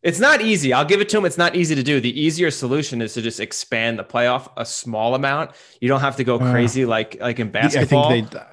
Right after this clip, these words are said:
Speaker 2: I think even if you expand the playoffs, the, you're just pushing the problem. Okay, you're guaranteeing that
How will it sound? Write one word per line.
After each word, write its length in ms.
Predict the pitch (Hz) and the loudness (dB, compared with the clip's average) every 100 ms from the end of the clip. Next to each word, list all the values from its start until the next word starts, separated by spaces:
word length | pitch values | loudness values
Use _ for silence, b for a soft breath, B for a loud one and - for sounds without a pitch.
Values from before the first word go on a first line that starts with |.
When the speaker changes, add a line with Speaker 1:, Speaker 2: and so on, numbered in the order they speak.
| - - | -20 -8
Speaker 2:
I 80 | 113 | -6
think 300 | - 123 123 | 0 0 2
even 260 | 120 117 | 0 2
if 140 | 117 110 | 0 0
you 100 | 104 | -2
expand 340 | 90 - 92 | -2 -4 -2
the 60 | 87 | -2
playoffs, 500 | 95 85 76 - - | -4 -4 -4 -8 -14
the, 140 | - - - | -18 -18 -14
you're 200 | 110 95 | -8 -6
just 340 | 92 90 - | -4 -6 -6
pushing 400 | - 107 - 92 | -8 -8 -6 -6
the 80 | 90 | -6
problem. 460 | 80 85 85 82 85 b b b b b 113 | -6 -4 -4 -6 -12 b b b b b -8
Okay, 240 | 113 113 | -2 -2
you're 160 | 104 98 | 0 -2
guaranteeing 680 | 104 104 110 - 104 98 | 0 0 -2 -2 -4 -4
that 220 | 92 87 | -6 -8